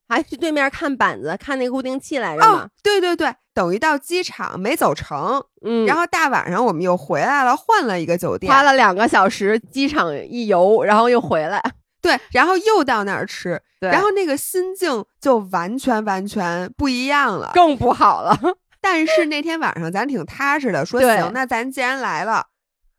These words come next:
Speaker 2: 那咱们就准备在这儿住一个月。”然后我张克平那名字不就这么来的吗？
Speaker 1: 嗯。
Speaker 2: 说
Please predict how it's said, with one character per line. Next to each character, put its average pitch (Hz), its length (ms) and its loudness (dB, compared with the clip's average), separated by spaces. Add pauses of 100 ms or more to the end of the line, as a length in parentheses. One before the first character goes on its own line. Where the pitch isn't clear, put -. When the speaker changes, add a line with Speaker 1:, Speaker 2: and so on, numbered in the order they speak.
(180)
Speaker 2:
那 285 180 2
咱 214 160 -2
们 262 80 -6
就 277 100 0
准 196 160 -4
备 135 80 -6
在 226 160 0
这 254 60 4
儿 254 80 2
住 254 180 -10
一 220 100 -10
个 262 120 -4
月。” 277 200 0 (600)
然 269 100 6
后 320 80 6
我 226 100 4
张 302 200 0
克 311 180 0
平 208 240 -2
那 294 120 -2
名 202 200 0
字 208 80 0
不 202 100 0
就 240 140 0
这 247 140 -2
么 196 100 -2
来 107 180 -2
的 143 100 -4
吗？ 127 240 -4
Speaker 1:
嗯。 214 360 -4
Speaker 2:
说 285 420 4